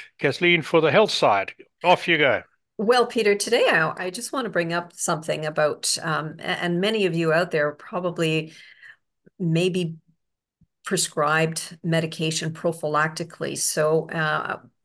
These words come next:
Speaker 2: in, in this particular case, I want to talk about, um, statin drugs, so d-, drugs to help lower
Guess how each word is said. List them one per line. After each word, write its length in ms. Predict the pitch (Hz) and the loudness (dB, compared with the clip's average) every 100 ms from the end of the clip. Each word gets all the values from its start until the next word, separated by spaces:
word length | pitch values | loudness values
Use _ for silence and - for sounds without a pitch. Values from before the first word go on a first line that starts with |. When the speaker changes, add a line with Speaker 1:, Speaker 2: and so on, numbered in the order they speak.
| - | -16
Speaker 2:
in, 260 | 139 190 180 | -8 -4 -4
in 180 | - 190 | -2 -2
this 180 | 262 | 0
particular 440 | - - - 170 156 | -2 -4 -2 -2 -2
case, 280 | 160 165 185 | -2 -2 -2
I 40 | |
want 180 | 190 196 | -4 -4
to 60 | |
talk 240 | 170 185 180 | -2 -4 -2
about, 460 | 160 156 156 - - - - _ - | -2 0 -2 -8 -16 -20 -20 _ -8
um, 400 | 156 160 165 175 _ | -4 -4 -4 -8 _
statin 400 | - - 247 - | -6 -2 -2 -4
drugs, 380 | 190 147 - 160 | -8 -10 -10 -6
so 560 | - 175 160 156 151 156 - | -4 -2 -2 -2 -6 -10 -12
d-, 100 | 165 165 | -12 -8
drugs 360 | 160 160 165 - | -2 0 0 -4
to 160 | 160 | -4
help 260 | 160 160 160 | -2 -2 -2
lower 360 | 156 151 156 | -4 -4 -6